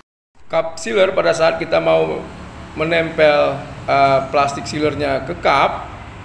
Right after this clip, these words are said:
maka jalannya normal sekali Anda lihat. Nah ini tampak setelah kita pasang. Nah ini siap untuk dipakai, dioperasionalkan. Nah sama juga dengan cup sealer-cup sealer yang lain, metode yang saya pakai adalah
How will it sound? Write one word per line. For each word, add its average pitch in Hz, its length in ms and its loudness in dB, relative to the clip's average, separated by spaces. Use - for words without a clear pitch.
maka 160 800 0
jalannya 135 440 2
normal 135 360 -4
sekali 143 240 -4
Anda 135 240 -2
lihat. 151 480 -2
Nah 135 80 -8
ini 147 200 -6
tampak 127 640 -4
setelah 127 400 -4
kita 123 240 -6
pasang. 175 800 -2
Nah - 80 -8
ini 135 180 -8
siap 135 540 -6
untuk 135 360 -8
dipakai, 127 840 -2
dioperasionalkan. 139 1080 0
Nah 156 240 4
sama 202 320 4
juga 202 280 2
dengan 190 320 2
cup 185 200 2
sealer-cup 170 440 2
sealer 160 240 0
yang 143 200 -2
lain, 151 240 0
metode 147 320 -4
yang 139 160 -2
saya 135 240 -4
pakai 147 380 -4
adalah 135 640 -2